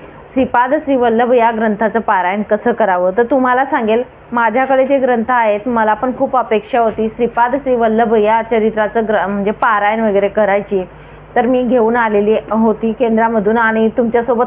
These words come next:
खूप दिवसापासून बोलायचं होतं, पण राहिलं बोलायचं.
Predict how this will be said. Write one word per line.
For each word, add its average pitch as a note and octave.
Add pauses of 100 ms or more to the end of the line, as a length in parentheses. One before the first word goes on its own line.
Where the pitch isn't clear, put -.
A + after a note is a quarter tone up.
(100)
खूप C4
दिवसापासून A#3
बोलायचं G#3
होतं, A3
पण A#3
राहिलं G#3
बोलायचं. G#3+